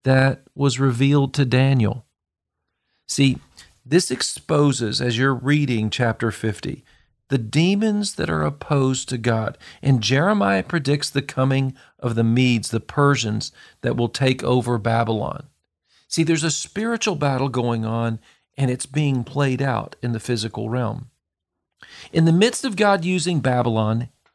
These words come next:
Israel will repent, he says. God will punish the kings of Assyria and Babylon and bring Israel back to her pasture,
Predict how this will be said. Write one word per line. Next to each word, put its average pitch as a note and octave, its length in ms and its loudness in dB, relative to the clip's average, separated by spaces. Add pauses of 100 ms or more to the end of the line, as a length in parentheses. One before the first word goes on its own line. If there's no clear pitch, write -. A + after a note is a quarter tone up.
(120)
Israel D#3 640 0
will B2+ 360 0
repent, C3 640 0
he A2+ 140 -2
says. C3 420 -6 (680)
God E3 260 4
will D3+ 100 2
punish F3 380 2
the G#3 100 -4
kings F#3+ 380 0
of E3+ 100 -2
Assyria D3 640 2
and C#3 120 0
Babylon B2 640 0 (180)
and B2 180 2
bring B2 260 2
Israel B2 500 0
back A#2 360 0
to B2 140 -2
her A#2 140 0
pasture, - 680 -4